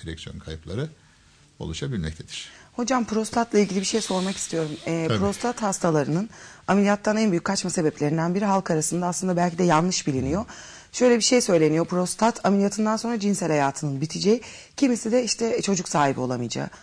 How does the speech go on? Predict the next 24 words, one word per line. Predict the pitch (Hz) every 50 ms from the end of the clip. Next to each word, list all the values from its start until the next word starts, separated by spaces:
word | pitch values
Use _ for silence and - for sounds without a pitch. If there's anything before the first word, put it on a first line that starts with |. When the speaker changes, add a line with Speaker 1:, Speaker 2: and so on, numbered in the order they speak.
| _ _
Speaker 2:
Hangisi | - 196 202 208 180 175 - - 151 143 147 - _ _ _ -
gerçek? | 156 147 139 131 - - 131 - -
Speaker 1:
Şimdi | - - 107 90 78
şöyle, | - - 73 69 67 - _ _ - - _ _ _ _ _ _ -
e, | 78 78 78 - 76 80 - - -
prostat | 101 107 104 - 87 80 80
ameliyatlarından | 76 73 76 76 73 71 - - 80 78 78 78 78 78 - -
sonra | - - - - - - - 104 135 139 139 - _ _ _ _ _ _ _ _ _ _ _ _ -
bizim | 90 78 85 85 80 80 80 85
normal, | 85 82 82 78 73 73 71 71
yani | 73 73 71 71
kanser | - - 78 78 76 - - 80
olmayan | 78 78 73 71 71 71 67
prostat | - - - 67 - - 76 - -
Speaker 2:
<clears throat> | - -
Speaker 1:
ameliyatları | 113 107 101 - 76 69 - - 76 78
kapalı | 101 95 82 - - 76 71 71
olsun | 71 76 - -
açık | 71 69 - - - 87
olsun, | 78 78 - - 117 -
ondan | - 104 92 80 - -
sonra | - - 147 180 196 208
meni | 185 151 135 113 110 117
gelmemektedir. | 147 110 80 69 69 69 - - - - 80 - - - - -